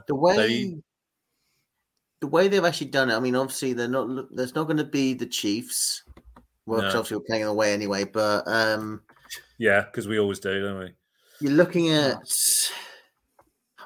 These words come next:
Speaker 1: mean, you can't look at divisional. You're looking at teams who have played in London within the last few week,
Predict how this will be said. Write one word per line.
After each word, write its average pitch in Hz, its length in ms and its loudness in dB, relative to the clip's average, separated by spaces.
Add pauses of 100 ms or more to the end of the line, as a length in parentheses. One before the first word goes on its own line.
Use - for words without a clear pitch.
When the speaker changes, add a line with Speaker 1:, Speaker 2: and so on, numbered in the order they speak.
(120)
Speaker 1:
mean, 131 200 -14
you 135 160 -6
can't 165 280 0
look 165 120 -2
at 131 80 2
divisional. 113 480 0
You're 117 120 -2
looking 143 240 -4
at 101 100 -8
teams 123 320 -2
who 120 80 2
have 107 240 -4
played 113 500 0 (680)
in 117 180 0
London 110 680 -2
within 110 220 -4
the 104 80 -2
last 110 320 -2
few 98 180 -4
week, 101 300 -2